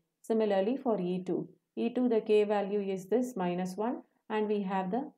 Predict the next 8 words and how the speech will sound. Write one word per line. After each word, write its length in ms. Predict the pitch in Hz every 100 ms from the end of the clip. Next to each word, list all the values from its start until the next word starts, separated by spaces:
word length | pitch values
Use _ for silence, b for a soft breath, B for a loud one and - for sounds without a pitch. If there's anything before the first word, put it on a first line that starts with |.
| _
lower 260 | 196 196 185
bound 280 | 180 180 233
is 200 | 262 180
minus 380 | 165 156 160 -
four. 260 | - - - _ _
So 220 | - 220
E 200 | 208 202
two 340 | 190 269 359